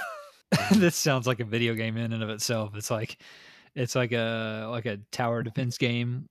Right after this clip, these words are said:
Speaker 1: Like, you're just trying to just mow down all the
Speaker 2: It's,
Speaker 1: emus with your Lewis gun.
Speaker 2: it's hilarious. You
Speaker 1: <laughs>
Speaker 2: look it up,
Speaker 1: God
Speaker 2: it's
Speaker 1: almighty.
Speaker 2: wild. And there's, they say there's still, like, large packs of emus outside of whatever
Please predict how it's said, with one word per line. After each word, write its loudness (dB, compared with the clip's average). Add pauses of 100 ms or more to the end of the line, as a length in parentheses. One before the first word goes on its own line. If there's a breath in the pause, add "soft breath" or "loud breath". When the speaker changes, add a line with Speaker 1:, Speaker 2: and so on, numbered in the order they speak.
Speaker 1:
Like, -6 (460)
you're -2
just -2
trying 4
to 2
just -2
mow 4
down 4
all 4
the 2
Speaker 2:
It's, 4
Speaker 1:
emus 2
with -4
your 0
Lewis 2
gun. 4
Speaker 2:
it's -14
hilarious. 2
You 2
Speaker 1:
<laughs> -
Speaker 2:
look 4
it 2
up, 2
Speaker 1:
God 4
Speaker 2:
it's 0
Speaker 1:
almighty. -6
Speaker 2:
wild. 2
And -4
there's, -4
they -2
say 0
there's -4
still, 0
like, -4
large -2
packs -8
of -6
emus -8
outside -6
of -10
whatever -4